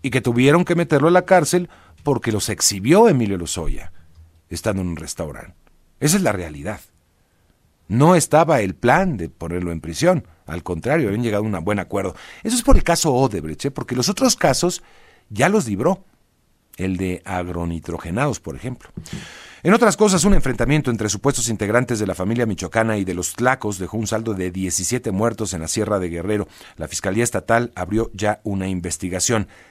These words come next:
Diecisiete muertos en plena crisis de seguridad, cuando está aparentemente blindado el Estado, cuando todas las autoridades están muy pendientes de que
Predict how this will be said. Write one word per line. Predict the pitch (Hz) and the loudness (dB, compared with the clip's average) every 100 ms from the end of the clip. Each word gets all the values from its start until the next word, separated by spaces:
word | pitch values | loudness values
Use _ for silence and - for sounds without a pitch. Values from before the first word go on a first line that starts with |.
| - | -16
Diecisiete | 98 131 143 139 - 117 143 143 139 | -4 2 4 4 2 0 -2 0 -2
muertos | 113 110 104 90 - - _ _ _ | -2 -2 -4 -8 -10 -14 _ _ _
en | 139 127 | 0 0
plena | 139 160 170 | 2 2 2
crisis | - 180 170 139 | 2 2 2 -2
de | 104 | -4
seguridad, | 98 87 85 92 95 - _ _ _ _ _ _ _ _ _ _ | -4 -4 -4 -4 -6 -12 _ _ _ _ _ _ _ _ _ _
cuando | 113 120 | 2 2
está | 113 147 165 - | 2 2 2 2
aparentemente | 104 107 113 101 117 143 151 135 120 147 143 | -4 0 0 2 2 0 2 2 2 2 0
blindado | 113 104 104 107 131 135 | 0 -2 0 2 4 2
el | 110 | -2
Estado, | 87 104 110 98 - _ - _ _ _ _ - - - _ - | -2 0 0 -2 -10 _ -20 _ _ _ _ -20 -20 -20 _ 2
cuando | 127 123 117 | 2 2 4
todas | 175 180 | 6 6
las | 143 | 2
autoridades | 131 117 127 156 120 | 0 2 4 4 2
están | 98 143 156 - _ | 2 2 2 -4 _
muy | 101 131 190 | 2 6 6
pendientes | - 165 131 131 175 196 139 98 | 4 2 2 4 4 4 0 -4
de | 95 | -4
que | 90 87 | -4 -6